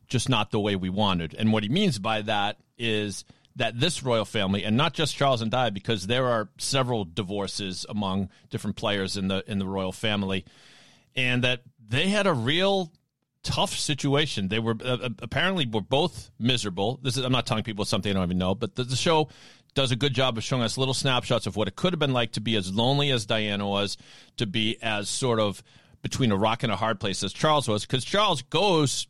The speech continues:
to the Queen and ba-, basically says, "Th-, it's time. We have, Diana and I have to split. We're, we lead completely different lives." And you heard her in the clip. She says, "Being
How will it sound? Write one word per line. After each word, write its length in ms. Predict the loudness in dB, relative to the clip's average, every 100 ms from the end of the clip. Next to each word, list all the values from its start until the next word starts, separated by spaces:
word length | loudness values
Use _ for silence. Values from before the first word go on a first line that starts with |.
| -2
to 100 | -2
the 80 |
Queen 540 | 0 2 2 4 2 0
and 200 | -2 -2
ba-, 120 | -2 -2
basically 480 | 0 0 -2 -4
says, 500 | -2 2 2 0 -6 -12 _ _ _ _ -12
"Th-, 120 | -8
it's 200 | -6 -4
time. 460 | 0 2 4 4 2
We 120 | 2
have, 200 | 2 0 -2 -4 -2
Diana 400 | 0 0 0 0
and 120 | 0 0
I 100 | 0
have 180 | 0
to 100 | -2
split. 420 | -8 -4 0 0 -2
We're, 140 | -8 -8 -8
we 240 | -6 -4
lead 220 | -2 -2 -2
completely 380 | -6 -6 -6 -4
different 280 | -4 -4 -4
lives." 380 | -2 -2 -6 -12 -20 -20 -4
And 120 | 2
you 100 | 4
heard 160 | 6 4
her 80 | 4
in 60 |
the 60 | 2
clip. 240 | 2 0
She 160 | 0 -4
says, 560 | 0 2 0 -2 -6 -10 _ _ _ -20 -8
"Being 420 | -2 2 2 0